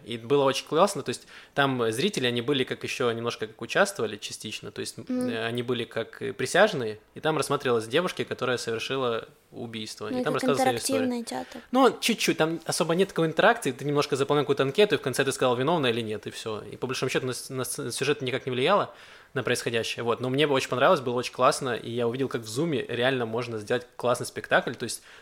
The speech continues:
Speaker 1: там была актриса, которая прям играла в реальном времени,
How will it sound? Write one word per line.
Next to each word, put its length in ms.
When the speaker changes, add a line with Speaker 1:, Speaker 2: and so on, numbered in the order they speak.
Speaker 1:
там 120
была 160
актриса, 320
которая 240
прям 180
играла 360
в 80
реальном 260
времени, 420